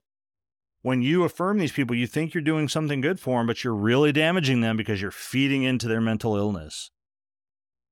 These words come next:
They know that can't be right. It doesn't feel right. Something has to be off with it, but they don't know what it is. And they don't know how to respond to it. And I, I've had these conversations. And so that's what we're gonna talk about here, right? So we're, that, that's the code. The code is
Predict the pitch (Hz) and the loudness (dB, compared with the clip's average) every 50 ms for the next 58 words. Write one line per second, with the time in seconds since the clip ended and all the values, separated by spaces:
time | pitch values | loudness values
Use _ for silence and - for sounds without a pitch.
0 | _ _ _ _ 135 120 156 170 196 220 220 190 - - - 175 170 - - 123 | _ _ _ _ -2 0 0 2 2 2 0 0 -2 -2 -2 -2 0 0 -2 0
1 | 110 107 120 113 98 92 95 113 - 156 160 139 170 160 135 - _ - - - | 2 2 2 2 0 -2 -6 -4 0 0 0 0 0 -4 -6 -10 _ -18 -8 -2
2 | 131 135 135 139 135 131 127 107 107 101 98 98 92 - - - 156 143 - 160 | 2 4 4 6 6 4 4 4 2 2 0 -2 -4 -4 -4 -4 -4 -2 -2 -2
3 | 143 123 - - _ - - - - 139 143 139 - - - 127 117 123 117 90 | -2 -2 -4 -6 _ -12 -8 -6 -4 -2 -2 -2 -2 -2 -2 -2 -2 -4 -4 -2
4 | 98 127 139 143 - - 123 110 104 107 104 107 135 143 170 180 185 185 175 170 | 0 0 0 0 -2 -2 -4 -4 -4 -4 -6 -4 -4 -2 0 2 2 2 4 4
5 | 175 165 160 147 165 185 190 143 92 82 - - - - - _ _ _ _ _ | 2 2 2 4 4 4 4 2 0 -2 -6 -8 -8 -8 -10 _ _ _ _ _
6 | _ _ _ _ _ _ _ _ _ _ _ _ _ _ - 135 147 165 170 170 | _ _ _ _ _ _ _ _ _ _ _ _ _ _ -2 -2 0 2 2 2
7 | 160 123 135 156 160 151 143 - - - - 139 143 156 175 170 - - 110 85 | 0 0 0 0 0 2 0 -2 -2 0 0 0 0 0 -2 -2 -4 -4 -4 -4
8 | 71 - - - _ _ _ _ - 135 139 143 135 120 139 131 - - - 151 | -6 -10 -16 -20 _ _ _ _ -2 0 0 0 2 0 -2 -2 -2 -2 0 0
9 | 160 160 151 170 160 - - 123 110 107 107 117 - - 175 196 202 - - - | 0 0 0 -2 -4 -4 -6 -6 -6 -6 -8 -10 -8 -8 -6 -6 -6 -8 -10 -12
10 | - - - - - _ _ _ _ _ _ _ _ _ _ _ _ _ _ _ | -16 -20 -20 -20 -20 _ _ _ _ _ _ _ _ _ _ _ _ _ _ _
11 | _ _ _ _ _ _ _ _ _ - 139 143 - 185 175 139 165 175 196 - | _ _ _ _ _ _ _ _ _ -6 -4 -2 0 0 0 2 2 0 0 0
12 | 233 233 208 208 196 190 180 165 - 160 156 147 - - 113 95 92 87 - - | 0 0 2 2 0 0 -2 -2 -2 0 -2 -2 -2 -4 -6 -6 -6 -6 -10 -14
13 | 87 78 80 92 110 123 135 - - 151 156 170 160 147 135 151 139 147 190 226 | -16 -10 -6 -4 -2 -2 -2 0 0 0 2 0 0 0 -2 -2 0 2 0 0
14 | - - - 202 - - - 110 87 82 73 80 - 113 - - - 180 196 208 | 0 -2 -4 -6 -4 -2 -2 -2 -2 -2 -6 -8 -8 -8 -6 -2 0 2 4 4
15 | 220 202 165 139 131 123 123 117 - | 2 2 2 2 2 0 0 -4 -6